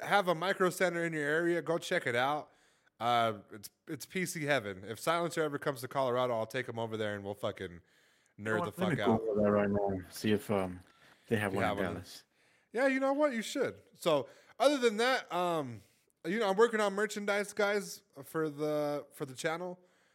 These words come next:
Speaker 1: and I'm, I'm working back to getting my schedule done. So, if you guys don't know, uh, we do have a Clips channel for the podcast. It's Team Kill Podcast on YouTube,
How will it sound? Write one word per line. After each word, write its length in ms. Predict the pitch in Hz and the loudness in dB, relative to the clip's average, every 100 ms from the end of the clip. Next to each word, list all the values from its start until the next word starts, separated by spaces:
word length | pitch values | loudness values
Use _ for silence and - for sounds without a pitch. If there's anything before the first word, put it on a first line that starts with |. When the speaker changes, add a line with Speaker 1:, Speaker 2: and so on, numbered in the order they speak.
| _ _ _ _ _ | _ _ _ _ _
Speaker 1:
and 340 | 127 135 131 | -4 -2 -2
I'm, 200 | 123 120 120 | -4 -8 -10
I'm 140 | 123 | -6
working 400 | 139 160 156 139 | -2 -2 -2 -4
back 300 | 127 139 143 | 0 2 0
to 80 | - | -2
getting 260 | 127 135 131 | -2 -2 -2
my 140 | 120 | -4
schedule 380 | 113 147 135 131 | -2 -4 -4 -4
done. 280 | 123 139 131 | -4 -4 -4
So, 120 | 117 | -6
if 120 | 104 | -6
you 60 | 135 | 0
guys 340 | 196 202 143 | 2 2 -2
don't 300 | 139 156 151 | 0 2 2
know, 340 | 131 143 160 156 _ _ _ _ - | 0 0 0 -6 _ _ _ _ -2
uh, 100 | 117 | 0
we 80 | 127 | 4
do 120 | 175 | 4
have 160 | 180 143 | 4 4
a 40 | |
Clips 280 | - 170 - | 0 -2 0
channel 260 | 156 143 143 | 0 2 0
for 100 | 139 | -4
the 80 | 123 | -2
podcast. 640 | 139 131 - 131 131 123 | 0 0 2 2 2 0
It's 120 | 113 | -8
Team 220 | - 147 139 | -8 -8 -4
Kill 180 | 143 | -4
Podcast 680 | 123 139 127 - 123 123 - - | 0 0 0 2 0 0 -4 -4
on 260 | 202 160 | -2 -2
YouTube, 560 | 120 123 120 123 123 | -2 -4 -4 -6 -6